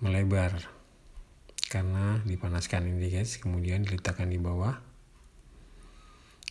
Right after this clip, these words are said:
Kemudian kamu cari plastik, guys, plastik atau bekas rokok itu yang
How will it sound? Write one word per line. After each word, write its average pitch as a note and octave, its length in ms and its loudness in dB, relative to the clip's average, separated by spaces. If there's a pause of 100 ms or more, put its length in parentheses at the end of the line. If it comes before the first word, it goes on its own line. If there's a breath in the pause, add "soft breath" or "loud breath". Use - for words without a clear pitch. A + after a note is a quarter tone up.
Kemudian A2+ 920 4
kamu G2+ 440 0
cari G#2+ 480 0
plastik, G#2 520 0
guys, F2 280 0
plastik F2+ 520 -4
atau G#2+ 760 0
bekas - 720 -2 (800 loud breath)
rokok G2 480 0
itu A2+ 400 0
yang F#2 240 2